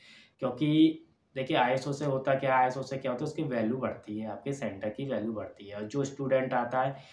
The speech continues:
तो वो आईएसओ सर्टिफाइड देखता है तो वो भी कहीं ना कहीं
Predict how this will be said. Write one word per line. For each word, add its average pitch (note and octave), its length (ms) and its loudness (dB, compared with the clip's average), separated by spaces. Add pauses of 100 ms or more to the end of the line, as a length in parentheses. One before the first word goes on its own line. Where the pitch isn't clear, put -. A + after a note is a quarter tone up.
(280)
तो B2+ 60 -4
वो B2+ 160 2
आईएसओ B2 300 2
सर्टिफाइड B2+ 520 0
देखता A#2+ 300 -2
है C3+ 120 2
तो C#3+ 120 -4
वो A#2+ 240 -2
भी D3 180 2 (200)
कहीं A2+ 200 -6
ना C3 140 -2
कहीं B2 380 -6